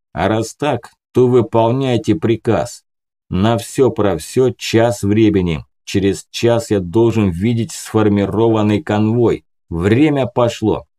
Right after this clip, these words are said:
Конец связи». В это время ремонтный буксир добрался до аварийного транспорта и уже готовился к стыковке.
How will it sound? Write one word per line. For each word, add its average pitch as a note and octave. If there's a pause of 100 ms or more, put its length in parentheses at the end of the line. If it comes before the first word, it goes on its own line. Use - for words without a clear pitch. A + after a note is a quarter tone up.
(100)
Конец B2+
связи». A#2+ (1600)
В G2+
это G#3
время G3+
ремонтный B2
буксир G2+
добрался G#2
до F#2
аварийного G2
транспорта C3+ (160)
и C#3
уже A#2+
готовился G2+
к -
стыковке. -